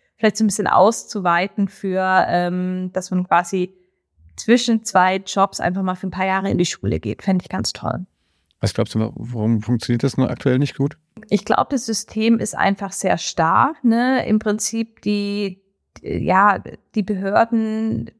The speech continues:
Speaker 1: haben natürlich, glaub ich, oder grundsätzlich, ne, das ist ja immer so, dass man dann Angst hat, wenn man jetzt quasi, ähm, ich sag jetzt mal, Macht abgibt, ne, dass man selber dann weniger wichtig wird. Das könnte ein Grund sein. Ich meine, das ist ja auch so, was man ein bisschen mitbekommt zwischen den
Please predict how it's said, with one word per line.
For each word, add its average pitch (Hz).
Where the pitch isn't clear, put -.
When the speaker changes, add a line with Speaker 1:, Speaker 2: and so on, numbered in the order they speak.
Speaker 1:
haben 220
natürlich, 214
glaub 202
ich, 214
oder 190
grundsätzlich, 190
ne, 196
das 190
ist 185
ja 202
immer 196
so, 190
dass 185
man 196
dann 196
Angst -
hat, 214
wenn 185
man 190
jetzt 196
quasi, 190
ähm, 180
ich -
sag 180
jetzt 180
mal, 170
Macht 196
abgibt, 240
ne, 185
dass 196
man 190
selber 190
dann 180
weniger 185
wichtig 254
wird. 240
Das 202
könnte 240
ein 208
Grund 214
sein. 202
Ich -
meine, 190
das -
ist 202
ja -
auch -
so, -
was -
man 196
ein 190
bisschen 190
mitbekommt 185
zwischen 190
den 185